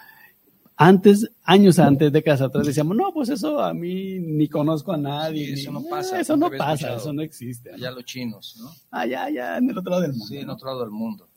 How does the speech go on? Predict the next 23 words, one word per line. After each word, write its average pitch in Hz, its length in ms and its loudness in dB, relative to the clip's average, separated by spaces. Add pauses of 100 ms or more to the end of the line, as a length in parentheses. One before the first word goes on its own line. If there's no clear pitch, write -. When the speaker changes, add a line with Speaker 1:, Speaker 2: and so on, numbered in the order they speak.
Speaker 1:
Ahora 135 160 0
resulta 180 400 -2
que 131 180 -8
no, 190 380 -4
ya 151 180 -8
estamos 160 380 -4
en-, 139 120 -4 (200)
empezando 131 560 -6
a - 60 -8
tener 131 240 -2
cercanías, 151 1000 -10 (600)
experiencias 131 640 -4
muy 160 160 4
cercanas 151 460 -2
con 135 160 -6
gente 165 240 -2
que - 80 -20
queremos, 131 580 -12
con 107 160 -16
gente 135 220 -8
que - 80 -12
apreciamos, 131 500 -4
vecinos, 143 800 0